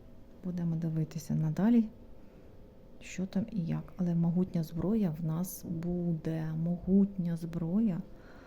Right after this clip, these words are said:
яка буде нести таку силу по страшному суду, її всі будуть боятися.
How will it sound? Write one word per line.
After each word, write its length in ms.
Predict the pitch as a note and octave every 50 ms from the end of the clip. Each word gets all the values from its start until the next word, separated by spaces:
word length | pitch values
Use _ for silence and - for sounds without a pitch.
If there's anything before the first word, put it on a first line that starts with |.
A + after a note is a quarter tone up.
| - - - - -
яка 200 | F#3 - E3+ E3
буде 260 | D#3+ E3 E3 - E3+
нести 400 | E3 E3 E3 D#3+ - - - D#3+
таку 380 | - - D#3 - - E3+ E3 - -
силу 680 | - - - - - - E3+ E3 E3 D#3+ D#3+ D#3+ D#3+ E3 -
по 120 | - E3 D#3+
страшному 680 | - - - - E3 E3 D#3+ D#3+ - - E3+ D#3+ E3 E3
суду, 380 | - - F3+ E3+ F3 F3+ G3
її 260 | G3+ G3 F3 E3 D#3+
всі 220 | D#3+ - - - F3
будуть 260 | F3 E3+ E3+ D#3+ D#3
боятися. 720 | - E3+ E3 D3+ C#3+ D3+ - - - D#3 - - - D#3